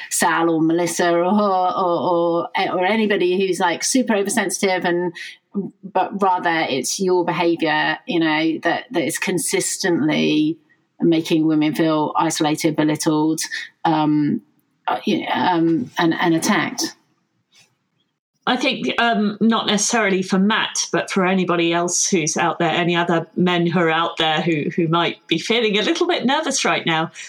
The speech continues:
Speaker 2: um, apologize, right? It, apologies go a long way, and resist the urge to double down. If you get called out because your behavior is wrong,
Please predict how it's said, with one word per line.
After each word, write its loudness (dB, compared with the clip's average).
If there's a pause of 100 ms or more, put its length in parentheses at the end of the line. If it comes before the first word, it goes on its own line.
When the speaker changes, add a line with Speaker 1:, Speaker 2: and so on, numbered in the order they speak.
(420)
Speaker 2:
um, 0 (320)
apologize, -2 (580)
right? 0
It, 0
apologies 0
go 0
a -2
long -2
way, -2 (520)
and 0
resist 0 (200)
the -4
urge -2
to -2
double 0
down. -2 (220)
If -2
you 0
get -2
called -4
out -2
because -2
your -2
behavior -2
is -2
wrong, 0